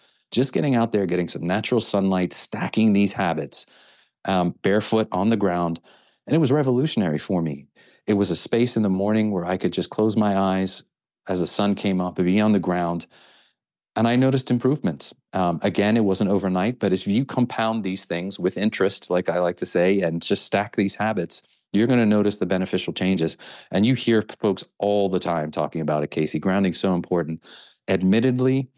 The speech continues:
as my life became more hectic, I missed a day or two, but this is another thing I wanna talk about: is that, you know, don't let perfect be the enemy of good.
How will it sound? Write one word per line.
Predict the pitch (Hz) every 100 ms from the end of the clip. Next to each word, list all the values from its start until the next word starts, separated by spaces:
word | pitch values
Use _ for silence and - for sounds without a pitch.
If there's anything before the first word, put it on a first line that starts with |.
| - -
as | 90
my | 92 90
life | 92 101
became | 95 - 98
more | 92 87
hectic, | - 110 110 113 - -
I | 82
missed | 85 101 -
a | 90
day | 101 98
or | 95
two, | - 107 104
but | 90
this | 110 -
is |
another | 98 92 98 101
thing | 104 101
I | 95
wanna | 90 92 92 87 -
talk | - 98 90
about: | 90 95 87
is | 90
that, | 87 87 - - - - _ _
you | 101
know, | 98 92 _
don't | 101 123
let | 117 113
perfect | 117 104 98
be | 107 98
the | 95
enemy | 92 92 92
of | 80
good. | 90 90